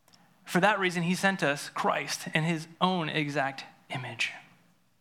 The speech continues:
Be imitators of God as beloved children.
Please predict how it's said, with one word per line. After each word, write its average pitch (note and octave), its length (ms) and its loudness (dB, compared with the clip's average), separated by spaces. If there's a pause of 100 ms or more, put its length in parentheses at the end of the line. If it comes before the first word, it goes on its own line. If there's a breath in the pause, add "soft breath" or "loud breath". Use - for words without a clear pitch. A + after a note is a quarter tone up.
(1200)
Be D3 120 4
imitators E3+ 480 0
of - 80 -12
God C#3 300 -6 (400)
as B2+ 160 -8
beloved B2 340 -4
children. C3 400 -6